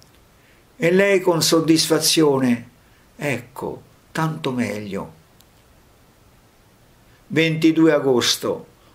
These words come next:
"Oh, oh madre mia, cosa diverrei se il Signore misericordioso non mi desse la forza? Restano soltanto le mani di libero."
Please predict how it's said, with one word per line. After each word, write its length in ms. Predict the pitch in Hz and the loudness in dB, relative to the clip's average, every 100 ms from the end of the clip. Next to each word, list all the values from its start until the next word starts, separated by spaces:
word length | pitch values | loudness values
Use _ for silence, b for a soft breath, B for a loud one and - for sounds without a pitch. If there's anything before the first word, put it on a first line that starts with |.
| - | -8
"Oh, 440 | - 151 147 - - - _ _ | -2 0 -2 -10 -18 -20 _ _
oh 200 | 139 139 | -6 -4
madre 340 | 127 120 120 | -2 -4 -2
mia, 420 | 117 117 107 107 - _ _ _ _ _ _ _ _ _ _ _ - | -4 -6 -8 -10 -16 _ _ _ _ _ _ _ _ _ _ _ -10
cosa 340 | 143 123 135 | -6 -4 -4
diverrei 760 | 123 120 110 104 107 107 104 - b b b b _ | -4 -4 -4 -4 -4 -4 -8 -12 b b b b _
se 220 | - - | -12 -6
il 80 | 120 | -4
Signore 480 | 123 131 131 135 127 | -2 -4 -4 -4 -2
misericordioso 1200 | 127 123 135 120 131 120 117 123 120 - 113 - b b b b _ | -4 -4 -6 -8 -8 -8 -4 -4 -4 -8 -10 -12 b b b b _
non 220 | 135 120 | -6 -4
mi 100 | 117 | -2
desse 400 | 117 113 - 127 | -4 -4 -4 -6
la 80 | 117 | -10
forza? 640 | - 113 107 - - - - _ _ _ _ _ b b b b b | -10 -12 -12 -8 -8 -8 -18 _ _ _ _ _ b b b b b
Restano 460 | 143 139 - 143 131 | -4 -2 -2 -4 -6
soltanto 760 | 151 135 131 165 147 139 135 | -6 -8 -8 -6 -6 -6 -6
le 120 | 123 120 | -4 -4
mani 580 | 110 104 98 95 - | -6 -10 -10 -12 -14
di 120 | - 110 | -12 -10
libero." 640 | 98 92 - 107 - - | -10 -10 -14 -16 -18 -20